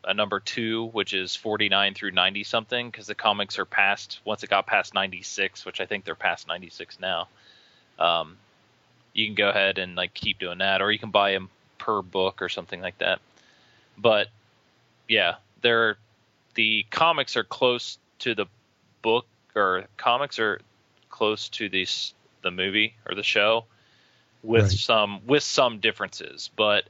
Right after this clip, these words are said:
Speaker 1: after book one, it pretty much ends at the end of season two. So that's only, like, the first twelve comics. Is, like, the first two seasons, <laughs> and they're,
Speaker 2: Right.
Speaker 1: they're, you know, they're into, like, ninety something comics right now. So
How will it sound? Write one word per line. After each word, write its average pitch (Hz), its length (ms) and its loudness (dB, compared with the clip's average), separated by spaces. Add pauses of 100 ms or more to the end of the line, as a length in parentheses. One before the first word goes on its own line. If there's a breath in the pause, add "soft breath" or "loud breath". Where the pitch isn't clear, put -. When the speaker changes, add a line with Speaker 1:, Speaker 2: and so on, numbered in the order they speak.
Speaker 1:
after 120 380 2
book 117 320 0
one, 107 500 0 (180)
it - 220 2
pretty 113 300 0
much 104 340 -2
ends 104 400 -4
at - 220 0
the 101 200 -6
end 101 220 -4
of 95 140 -4
season 95 500 -10
two. 87 400 -12 (1200)
So 113 180 0
that's 123 220 2
only, 127 160 4
like, 107 160 2
the 107 80 -10
first - 260 -4
twelve 104 240 0
comics. - 640 -6 (1300)
Is, 101 160 -2
like, 104 140 0
the - 60 -20
first - 260 -4
two 104 140 -8
seasons, - 720 -12 (120)
<laughs> - 120 -20 (120)
and 131 160 2
they're, 117 220 4
Speaker 2:
Right. 101 200 6
Speaker 1:
they're, 101 320 2 (340 soft breath)
you 113 120 2
know, 98 180 4
they're 107 180 4
into, 101 240 2
like, 95 260 2
ninety 95 260 0
something 95 300 -8
comics 92 400 -2
right - 140 -12
now. 73 240 -10
So 87 460 -2